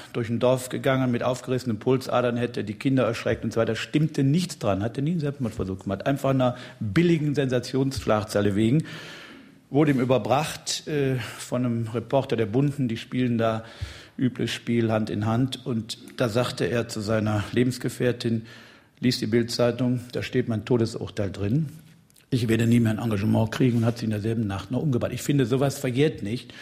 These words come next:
und das sollte man auch bekannt machen. Und wenn so Halbintellektuelle sagen, "Na, das sind urkomische Schlagzeilen, das ist ja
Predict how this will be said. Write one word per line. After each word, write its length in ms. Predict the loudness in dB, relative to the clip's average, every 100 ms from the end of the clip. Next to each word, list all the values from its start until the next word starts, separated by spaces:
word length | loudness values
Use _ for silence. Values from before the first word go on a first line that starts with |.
| -18 -12
und 60 | -2
das 140 | -2
sollte 180 | 0 0
man 80 | 0
auch 140 | -2
bekannt 440 | -6 -2 2 2 0
machen. 300 | 0 0 -2 -4 -14 -18 -20 -4
Und 220 | -2 2
wenn 160 | 2 2
so 200 | 2 2
Halbintellektuelle 960 | 2 0 -4 -2 -4 -2 0 2 2
sagen, 500 | 2 2 4 2 -2 0
"Na, 200 | 2 2
das 460 | 2 -2 -4 -10 -12 -14
sind 380 | -12 -4 -2 -2
urkomische 640 | 2 2 4 4 4 4 0
Schlagzeilen, 720 | 0 0 -2 -4 -2 0 0
das 160 | 0
ist 240 | -2 -4 0
ja 240 | 2 2